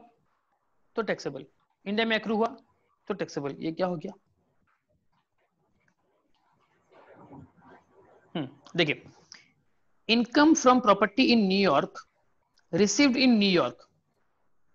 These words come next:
तो भैया, income आपकी कहाँ पर है? न्यूयॉर्क में है। पैसा कहाँ मिला? न्यूयॉर्क में मिला, ठीक है। तो इस वाले situation में सिर्फ और सिर्फ एक ही इंसान पापी है जिसको tax देना पड़ेगा, कौन? Ordinary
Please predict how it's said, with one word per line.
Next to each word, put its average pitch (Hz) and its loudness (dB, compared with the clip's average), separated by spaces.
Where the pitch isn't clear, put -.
तो 214 0
भैया, 240 2
income 196 -2
आपकी 214 -2
कहाँ 214 -2
पर 233 -2
है? 240 0
न्यूयॉर्क 202 -2
में 214 -8
है। 240 -12
पैसा 214 -2
कहाँ 233 -6
मिला? 240 0
न्यूयॉर्क 233 2
में 185 -4
मिला, 131 -8
ठीक 233 -4
है। 262 -2
तो 220 0
इस 247 0
वाले 240 6
situation 214 -4
में 202 -2
सिर्फ 214 -4
और 240 0
सिर्फ 233 -6
एक 208 0
ही 247 0
इंसान 226 -2
पापी 214 0
है 185 0
जिसको 175 -10
tax 202 -6
देना 175 0
पड़ेगा, 160 0
कौन? 185 -4
Ordinary 170 -4